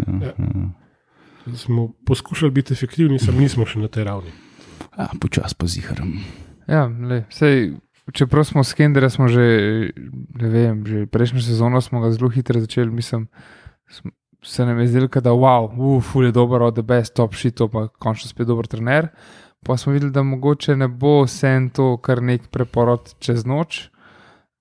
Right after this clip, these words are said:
Speaker 3: ampak
Speaker 2: Tako,
Speaker 3: konec
Speaker 2: kot smo navajeni bili do zdaj vedno, ne.
Speaker 3: <laughs> Ja, ampak mislim, da se kaže vseeno, da so neka izboljšanja, pa valjda, da s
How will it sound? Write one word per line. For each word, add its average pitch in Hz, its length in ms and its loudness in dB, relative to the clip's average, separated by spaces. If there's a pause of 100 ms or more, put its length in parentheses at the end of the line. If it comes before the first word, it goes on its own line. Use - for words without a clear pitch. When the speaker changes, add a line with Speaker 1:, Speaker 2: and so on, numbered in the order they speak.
(220)
Speaker 3:
ampak 131 200 -2
Speaker 2:
Tako, - 80 -6
Speaker 3:
konec 143 160 2
Speaker 2:
kot 123 80 -6
smo 127 140 -2
navajeni 117 480 -2
bili 123 140 -6
do 117 120 -2
zdaj 120 220 0
vedno, 127 300 2
ne. 113 140 -2
Speaker 3:
<laughs> - 0 -
Ja, 135 140 4 (640)
ampak 131 420 -2 (400)
mislim, 151 280 -2
da 143 100 0
se 135 180 -2 (140)
kaže 135 480 2
vseeno, 131 480 -2
da 123 100 -6
so - 160 -10
neka 131 300 -2
izboljšanja, 120 600 0
pa 117 140 -4
valjda, 120 680 2
da 113 140 -4
s - 240 -10